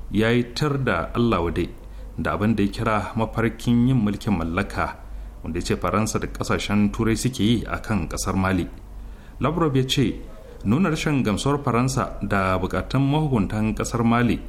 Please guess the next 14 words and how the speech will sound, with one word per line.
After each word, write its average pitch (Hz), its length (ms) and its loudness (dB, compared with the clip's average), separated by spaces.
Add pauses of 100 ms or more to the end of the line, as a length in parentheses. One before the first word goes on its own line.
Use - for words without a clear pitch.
(160)
na 107 140 2
neman 120 360 4
taimako 101 520 0
ta - 160 -6
fuskar 123 300 -2
tsaro 104 400 2
daga 82 260 -2
ƙasashen 113 560 -2
waje 82 280 0 (680)
ba - 160 -2
komai 104 320 4
ba 123 120 2
ne 131 200 2 (600)
illa 104 440 2